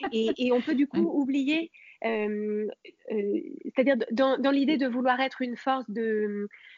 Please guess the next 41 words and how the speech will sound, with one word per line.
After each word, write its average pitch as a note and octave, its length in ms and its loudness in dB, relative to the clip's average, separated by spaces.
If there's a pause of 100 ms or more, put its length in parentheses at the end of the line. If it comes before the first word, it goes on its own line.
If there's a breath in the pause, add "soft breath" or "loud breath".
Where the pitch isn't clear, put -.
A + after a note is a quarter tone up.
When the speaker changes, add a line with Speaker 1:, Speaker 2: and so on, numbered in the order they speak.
(140 loud breath)
Speaker 1:
de, G#3+ 300 4
de G#3 120 4
réassurance, B3 720 2
de B3+ 80 0
stabilité, A#3+ 520 0
de A#3+ 100 0
sérénité A#3+ 540 2
pour A#3+ 160 -2
les A3 200 2
autres, E4 300 0 (720 loud breath)
on A3+ 100 4
peut C#4+ 140 4
du C4+ 160 6
coup, E4 300 6
euh, D4+ 60 6
euh, G#3+ 1300 2
fermer C4+ 340 4
un B3+ 100 4
peu D#4 140 0
le, A#3+ 380 4
la A3 140 4
porte D4+ 360 0
à A#3+ 180 2
ce - 100 -20
qui A#3+ 120 -8
se - 80 -14
passe B3+ 240 0
vraiment B3 440 -2
et, A3+ 140 0
et, A3 440 0
et - 40 0
ça, B3+ 160 0
ça A3+ 160 2
a G#3+ 60 2
besoin A3+ 360 -4
de, A3 180 -8
ça G#3+ 160 -2
a G#3 60 2
besoin A3 260 -2
d'être, A3+ 280 -6
euh, G3+ 180 -4